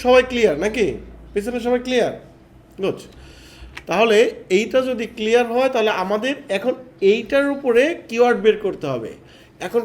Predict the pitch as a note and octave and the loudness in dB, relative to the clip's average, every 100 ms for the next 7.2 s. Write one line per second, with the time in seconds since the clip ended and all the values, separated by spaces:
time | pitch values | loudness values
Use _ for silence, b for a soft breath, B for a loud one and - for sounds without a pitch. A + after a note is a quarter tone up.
0 | A3+ G#3+ G#3+ B3 B3+ B3 C4+ C4 C4 C4+ | -2 -2 -2 -2 -2 -4 -6 -6 -2 -2
1 | A#3+ G3 G#3+ A3+ - - - A#3+ B3 B3+ | -2 -2 -4 -4 -10 -20 -12 -6 -4 -4
2 | B3+ B3 B3 A#3+ A#3+ A#3 A3+ G#3 G3 A3+ | -6 -6 -4 -4 -4 -6 -4 -4 -2 -2
3 | F3+ C3 - B B _ - _ _ - | 0 -2 -6 B B _ -20 _ _ -20
4 | - _ _ _ - _ _ G#3 G#3+ C#4+ | -20 _ _ _ -20 _ _ 4 4 2
5 | C4 C4+ B3 C4 C4 C4 A#3+ A#3+ A#3+ B3 | -2 -4 0 0 0 0 0 0 0 -2
6 | - E3+ D#3 C3+ - G#2+ D2 - _ _ | -2 -4 -2 -4 -8 -14 -16 -20 _ _
7 | - B3 | -2 0